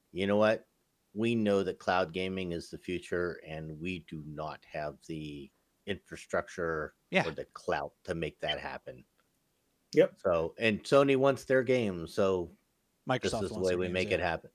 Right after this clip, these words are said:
Speaker 1: I'm sorry, Microsoft wants Sony's game. So
Speaker 2: Yep.
Speaker 1: you say, "This is what we have to bargain with. Let's, uh, let's try to make ourselves relevant in the future."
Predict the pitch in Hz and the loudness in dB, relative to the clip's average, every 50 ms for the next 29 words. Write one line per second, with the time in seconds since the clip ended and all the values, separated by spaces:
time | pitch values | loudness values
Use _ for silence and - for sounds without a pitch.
0 | _ _ - 110 107 - 98 80 78 78 - 95 92 - - _ - - - 92 | _ _ -2 -2 0 0 0 0 0 0 0 0 -2 -2 -6 _ -6 -2 0 0
1 | 87 85 - - 87 85 76 - - - 87 87 85 82 76 - - 76 69 69 | 0 -2 -2 -4 -4 -4 -6 -6 -6 -4 -4 -4 -4 -6 -8 -8 -10 -10 -10 -12
2 | 69 - - 82 76 - - - _ _ _ _ _ _ _ _ _ _ - - | -14 -10 -6 -2 0 0 0 -2 _ _ _ _ _ _ _ _ _ _ -10 -6
3 | - - 101 90 87 85 - - _ _ _ _ _ _ _ _ _ _ _ - | -2 2 2 2 2 0 -4 -8 _ _ _ _ _ _ _ _ _ _ _ -2
4 | 110 101 - - 95 101 110 101 107 104 104 98 85 98 85 98 101 107 101 98 | -2 -2 -2 -2 0 0 2 4 6 6 6 6 4 2 4 4 4 6 4 2
5 | 98 98 101 101 95 - - - 90 87 - _ - - 95 90 85 85 82 - | 2 2 2 2 2 -2 -6 -6 -6 -6 -6 _ -6 -2 0 0 0 0 -2 -6
6 | _ _ _ _ _ _ _ _ _ _ _ _ _ _ _ _ _ _ _ _ | _ _ _ _ _ _ _ _ _ _ _ _ _ _ _ _ _ _ _ _
7 | _ _ _ _ - 104 95 - - - - - _ _ _ _ - - 113 101 | _ _ _ _ -2 -2 -2 -2 -6 -16 -18 -20 _ _ _ _ 0 4 4 6
8 | 95 95 98 95 - 98 90 80 - 92 87 80 76 90 87 82 80 80 78 85 | 6 4 2 0 0 0 0 0 2 0 0 0 2 0 2 2 2 0 0 -2
9 | 82 78 69 73 73 - - 80 78 - - 67 - | -2 -2 -4 -12 -10 -8 -8 -8 -8 -10 -12 -16 -18